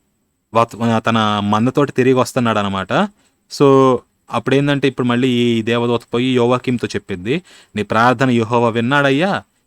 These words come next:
కిందకి వెళ్ళి అదిగో నీ భార్య ఉంది కదా, అన్న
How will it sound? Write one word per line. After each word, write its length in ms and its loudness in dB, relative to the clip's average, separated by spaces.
కిందకి 260 -2
వెళ్ళి 200 0
అదిగో 180 2
నీ 120 0
భార్య 340 2
ఉంది 160 -2
కదా, 380 0
అన్న 360 4